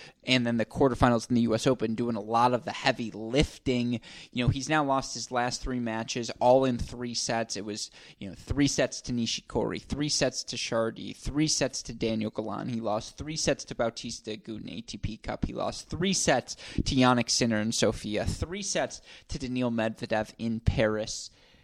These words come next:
His fitness keeps him in every match he plays, and his speed, the amount of pressure he puts on you, that sneaky athleticism, that sneaky pop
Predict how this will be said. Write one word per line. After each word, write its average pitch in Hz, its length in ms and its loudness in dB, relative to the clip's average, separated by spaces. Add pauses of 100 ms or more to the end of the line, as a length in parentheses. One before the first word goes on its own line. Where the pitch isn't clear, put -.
(380)
His 196 200 10
fitness 269 440 4
keeps - 360 2
him 165 160 2
in 127 100 -2
every 143 300 -2
match 123 300 -2
he 233 60 -12
plays, 107 360 -4
and 104 100 -8
his 127 160 -8
speed, 156 480 0
the 139 60 4
amount 113 200 2
of - 120 -14
pressure 139 320 2
he 139 120 -6
puts - 300 -4
on 120 160 0
you, 120 180 0
that 107 200 -2
sneaky 131 440 0
athleticism, 117 760 0
that 104 200 -2
sneaky 131 460 0
pop - 340 4